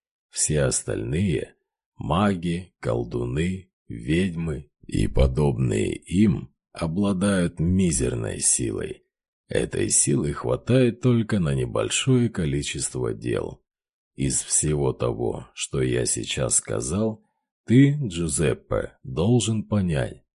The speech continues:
что магов и древних магических трактатов много. Вся разница между ними в одном, насколько каждый маг силен и насколько правдивы древние рукописи. Арадия меня не интересует.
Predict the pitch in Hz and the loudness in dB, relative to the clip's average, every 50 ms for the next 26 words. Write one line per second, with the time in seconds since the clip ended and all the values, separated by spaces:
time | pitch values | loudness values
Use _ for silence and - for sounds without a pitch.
0 | _ _ - - - 69 65 65 65 65 69 69 65 60 58 58 - - - 92 | _ _ -10 -8 -4 -2 -2 -2 0 0 0 0 -2 -2 -4 -8 -10 -10 -10 -8
1 | 80 69 69 67 69 64 82 123 110 104 - - - 58 - - 64 62 58 62 | -6 -4 -2 0 0 0 0 -4 -6 -10 -10 -10 -10 -8 -6 -6 -6 -6 -6 -8
2 | 60 60 - - - - - 53 52 - - - - - 113 - - - 110 120 | -8 -6 -6 -6 -6 -6 -6 -6 -10 -10 -8 -8 -6 -6 -6 -8 -4 -2 -2 -2
3 | - - 101 - - 98 101 110 117 113 95 78 64 55 50 50 - - _ _ | 0 -2 -4 -4 -4 -4 -2 0 0 0 0 0 -2 -4 -6 -8 -10 -12 _ _
4 | _ _ _ _ _ - - - - 80 78 73 67 67 62 65 82 107 120 107 | _ _ _ _ _ -4 -2 0 2 2 4 4 4 2 2 2 2 2 0 0
5 | 107 78 69 62 - - 60 53 55 62 69 76 76 67 62 60 58 57 60 62 | 0 0 0 0 0 0 -2 -2 -4 -2 -2 -2 -2 -2 -2 -4 -4 -2 -2 -4
6 | 60 57 52 50 50 - - 64 73 69 71 82 78 71 64 53 - - _ _ | -4 -4 -4 -6 -6 -4 -2 -2 -2 -2 -2 -2 -2 0 -2 -2 -4 -8 _ _
7 | _ _ _ _ _ _ _ - 107 117 117 - - - - - 87 76 67 - | _ _ _ _ _ _ _ -8 -4 -4 -2 0 -2 -2 0 0 0 0 0 -2
8 | - - - - - - 76 71 67 64 62 60 57 57 58 57 57 - - - | -4 -6 -6 -6 -4 -2 0 0 0 -2 -2 -4 -4 -4 -4 -4 -4 -4 -2 -2
9 | - - - - 52 55 80 104 117 123 117 - _ _ _ _ - - - 107 | -2 0 -2 -2 -2 -2 0 0 0 0 -2 -6 _ _ _ _ -12 -8 -8 -6
10 | 104 107 - - - - 127 127 127 127 - 117 95 - 113 113 107 98 95 95 | -4 -2 0 0 0 2 4 2 2 4 2 -2 0 0 0 -2 0 -2 -2 0
11 | 104 107 101 101 104 95 80 73 69 67 67 65 64 69 67 67 69 67 67 69 | 0 0 2 0 -2 -4 -4 -4 -2 0 0 0 0 -2 -2 -2 -2 -2 -2 -2
12 | 69 67 - - - - 50 50 - - - - 50 - - _ _ _ _ _ | -4 -4 -6 -8 -10 -8 -6 -2 -2 -2 -2 -2 -6 -10 -12 _ _ _ _ _
13 | _ _ _ _ _ _ _ - - 57 60 - 73 87 113 110 110 110 110 113 | _ _ _ _ _ _ _ -4 -2 0 2 2 2 2 2 2 2 2 2 2
14 | 117 117 113 107 107 104 98 98 95 92 85 80 80 80 80 80 80 - - 85 | 2 0 0 0 2 2 2 2 2 0 0 0 0 0 -2 -2 -4 -4 -4 -2
15 | 76 78 73 - - - 76 69 67 64 60 55 - - | -2 0 0 0 0 0 0 0 -2 -2 -2 -4 -6 -10